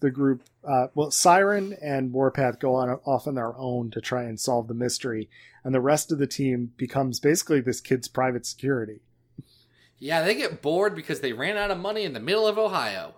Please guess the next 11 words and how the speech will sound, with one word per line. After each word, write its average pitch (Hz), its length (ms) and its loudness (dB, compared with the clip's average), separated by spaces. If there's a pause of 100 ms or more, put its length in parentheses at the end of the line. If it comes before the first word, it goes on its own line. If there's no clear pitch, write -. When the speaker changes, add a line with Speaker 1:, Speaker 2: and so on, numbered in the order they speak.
(300)
Speaker 2:
<laughs> 170 60 0 (1300)
Speaker 1:
And 151 140 2
this 165 140 4
kid 196 140 4
has 185 180 6
a 196 60 -2
suitcase 165 500 0
full 117 260 -4
of 107 80 -8
it, - 140 -14
so 123 320 -2